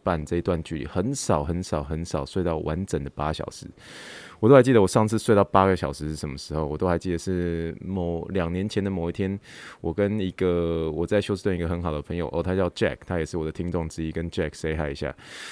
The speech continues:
所以那个跟 Jack 那是打，就是在，嗯，非常大的一个艳阳天，然后去那边玩棒球，然后隔天之后，诶，整个一倒下去，然后起来，这样八小时，我就，“哦，我竟然睡了八小时。”那八小时是可以是这个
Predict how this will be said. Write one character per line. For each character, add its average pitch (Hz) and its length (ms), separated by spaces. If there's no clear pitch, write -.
所 117 120
以 117 220
那 123 80
个 117 140
跟 120 260
Jack 101 260
那 98 120
是 92 280
打， 82 260
就 101 160
是 98 60
在， 92 340
嗯， 76 520
非 120 180
常 95 200
大 101 180
的 85 100
一 82 40
个 87 40
艳 87 240
阳 78 220
天， 80 200
然 76 120
后 78 40
去 87 140
那 85 160
边 85 160
玩 87 220
棒 80 260
球， - 340
然 82 100
后 90 200
隔 90 200
天 98 200
之 95 100
后， 87 120
诶， 147 200
整 80 140
个 82 120
一 - 160
倒 82 160
下 101 100
去， 104 100
然 87 80
后 101 40
起 - 200
来， 71 100
这 110 100
样 87 180
八 87 160
小 71 200
时， - 160
我 92 80
就 - 100
，“哦， 202 100
我 143 60
竟 156 140
然 143 80
睡 135 160
了 110 40
八 104 220
小 85 140
时。” - 320
那 95 160
八 107 160
小 80 80
时 80 160
是 92 120
可 - 160
以 82 80
是 87 220
这 110 140
个 90 320